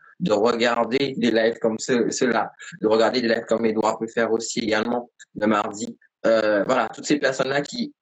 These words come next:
décident de mettre leur pierre à l'édifice parce que c'est à travers tout ce qu'on, tout ce qui est véhiculé, tous les messages, toute l'énergie, comme disait Déborah tout à l'heure, toute cette puissance qui est de, qui est de, qui est véhiculée dans les lives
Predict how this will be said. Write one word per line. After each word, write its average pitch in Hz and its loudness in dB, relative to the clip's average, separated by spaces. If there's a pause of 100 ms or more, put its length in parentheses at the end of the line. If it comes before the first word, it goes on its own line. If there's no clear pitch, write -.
(160)
décident 131 0
de 123 4
mettre 131 0
leur 120 2
pierre 120 -2
à 110 0
l'édifice 104 -4
parce 113 -4
que - 0
c'est 110 0
à 107 0
travers 123 0
tout - -12
ce - -10
qu'on, 117 -2
tout - -12
ce - -10
qui 135 0
est 104 -4
véhiculé, 123 0
tous 127 -6
les 113 0
messages, 110 0
toute - -14
l'énergie, 135 0
comme 98 0
disait 104 2
Déborah 101 0
tout - -8
à 98 2
l'heure, 123 0 (300)
toute - -4
cette - -2
puissance 151 0
qui 135 0
est - 0
de, 117 4 (100)
qui 110 -2
est - 2
de, 101 4
qui 101 2
est - 2
véhiculée 101 0
dans 113 2
les 101 2
lives 110 4